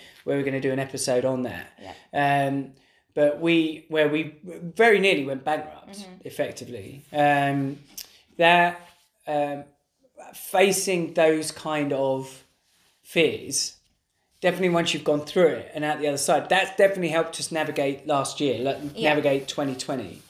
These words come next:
Speaker 2: Yes.
Speaker 1: It gives you, um, it's that there was a thing I saw on, uh, I think on a social media post where someone was talking about how a sword is forged in a fire and then it's,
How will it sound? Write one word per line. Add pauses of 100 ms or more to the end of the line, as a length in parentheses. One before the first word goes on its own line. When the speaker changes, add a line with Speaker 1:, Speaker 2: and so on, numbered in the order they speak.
(160)
Speaker 2:
Yes.
Speaker 1:
It
gives
you,
um, (720)
it's
that
there
was
a
thing
I
saw
on,
uh, (640)
I
think
on
a
social
media
post (380)
where
someone
was
talking
about
how
a
sword
is
forged
in
a
fire
and
then
it's,